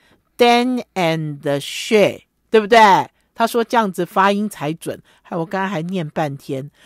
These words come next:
然后呢，本来是ten变成one，<laughs> 好好笑。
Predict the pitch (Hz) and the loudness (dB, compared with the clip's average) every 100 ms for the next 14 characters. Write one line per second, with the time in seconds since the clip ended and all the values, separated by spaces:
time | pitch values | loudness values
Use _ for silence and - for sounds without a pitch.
0 | - _ 170 208 214 196 185 185 - _ | -20 _ -6 -2 0 0 -2 -4 -10 _
1 | _ 165 180 208 226 - 226 220 156 165 | _ -2 -2 -2 -8 -4 0 0 -2 -12
2 | _ - 233 180 160 160 190 202 175 - | _ 0 2 2 -2 -2 2 2 2 -4
3 | _ _ 269 - 285 233 196 208 175 180 | _ _ -4 -2 -2 -2 0 0 -2 -2
4 | 226 240 | 2 2